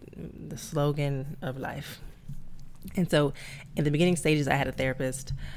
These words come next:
that was very helpful with helping me initiate and maintain, uh, conversations with my ex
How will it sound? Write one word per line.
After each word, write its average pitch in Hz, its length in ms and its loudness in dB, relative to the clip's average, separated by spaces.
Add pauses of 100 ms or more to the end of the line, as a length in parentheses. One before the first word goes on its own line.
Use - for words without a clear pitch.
(340)
that 127 400 0
was 135 140 0
very 135 180 2
helpful 131 680 0 (600)
with 143 340 4
helping 156 880 2
me 147 520 4 (280)
initiate 143 800 2
and 135 200 0
maintain, 135 680 0 (640)
uh, 139 240 -2
conversations 139 1300 0 (300)
with 139 360 2
my 127 260 0
ex - 560 -6